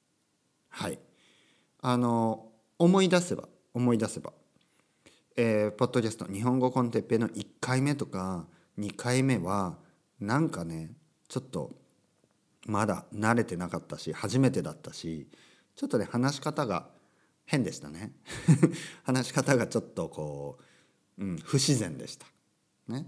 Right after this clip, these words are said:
自然じゃなかった。はい。だから、あの、こうやってね、もう百回以上、百二十とか三十話していると、あの、僕自身がね、えー、こうやって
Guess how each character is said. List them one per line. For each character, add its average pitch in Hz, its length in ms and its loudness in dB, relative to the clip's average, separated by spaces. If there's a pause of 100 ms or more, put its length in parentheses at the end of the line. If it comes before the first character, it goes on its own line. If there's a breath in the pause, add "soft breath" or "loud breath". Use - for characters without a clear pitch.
(200)
自 107 160 -8
然 107 200 -4
じ 95 80 -6
ゃ 82 40 -8
な 78 120 -12
か 80 120 -14
っ - 60 -18 (840)
た。 - 80 -8
は 139 60 -6
い。 - 100 -14 (460 soft breath)
だ 175 100 2
か 175 100 4
ら、 139 360 6 (240 loud breath)
あ 131 100 -2
の、 127 120 0
こ 135 120 2
う 131 40 8
や 127 40 6
っ 131 40 -10
て 135 80 0
ね、 143 360 -2
も 117 180 2
う - 20 -2
百 - 260 -4
回 98 180 4
以 95 40 2
上、 - 220 -6 (460)
百 - 500 -2 (180)
二 92 60 -4
十 92 160 -4
と - 120 -18
か - 80 -20
三 82 240 -8
十 78 220 -8 (340 soft breath)
話 113 300 0
し - 60 -6
て - 100 -4
い 78 120 -2
る - 100 -14
と、 113 420 2 (540 loud breath)
あ 117 100 -2
の、 110 120 0
僕 127 240 2
自 202 60 0
身 120 300 -2
が - 80 -14
ね、 - 200 -10 (360 soft breath)
え 98 220 -2
ー、 - 20 -4
こ - 120 0
う 98 40 4
や 98 60 -4
っ - 40 -18
て 98 320 0